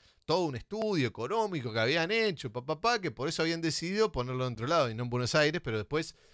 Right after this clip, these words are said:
Kichilov terminó reafirmando que, eh, como Y P F tiene mayoría estatal, en realidad,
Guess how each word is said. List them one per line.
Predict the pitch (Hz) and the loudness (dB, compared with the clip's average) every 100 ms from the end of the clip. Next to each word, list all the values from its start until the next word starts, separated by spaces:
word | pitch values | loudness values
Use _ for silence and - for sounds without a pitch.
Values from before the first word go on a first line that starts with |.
| - - | -20 -8
Kichilov | 170 - 180 202 - | -6 -2 0 0 0
terminó | 139 131 165 | -2 0 0
reafirmando | 165 156 165 180 135 104 | 0 0 0 0 -2 -4
que, | 107 110 104 _ _ _ _ | -8 -8 -8 _ _ _ _
eh, | - 104 | -6 -6
como | 104 110 | -4 -4
Y | 107 | -4
P | 107 135 135 | 0 4 4
F | - 82 | 0 -10
tiene | 69 101 | -12 -12
mayoría | 98 98 104 107 | -10 -10 -6 -4
estatal, | 113 160 160 208 220 220 123 | -4 -2 2 2 4 2 -2
en | 110 | -10
realidad, | 113 131 147 175 208 220 120 69 | -6 -2 0 2 4 4 2 -2